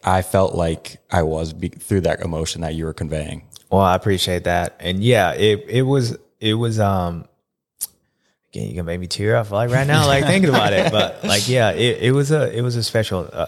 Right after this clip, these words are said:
Speaker 2: special night, and I can't even really explain how that feeling is. Um, it, it was a kind of a, a closing the book of, like, my racing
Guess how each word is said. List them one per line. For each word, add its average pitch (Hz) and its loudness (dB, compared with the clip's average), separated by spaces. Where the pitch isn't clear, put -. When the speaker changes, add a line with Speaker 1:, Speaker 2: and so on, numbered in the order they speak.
Speaker 2:
special 101 0
night, 90 0
and 90 -4
I 95 0
can't 120 2
even 95 0
really 90 0
explain 87 -2
how 90 0
that 80 0
feeling 87 0
is. 82 -2
Um, 82 -10
it, 90 0
it 92 0
was 113 2
a 92 2
kind 107 4
of 92 2
a, 85 0
a 87 -2
closing 101 2
the 87 2
book 85 0
of, 82 0
like, 82 -4
my 85 0
racing 82 -2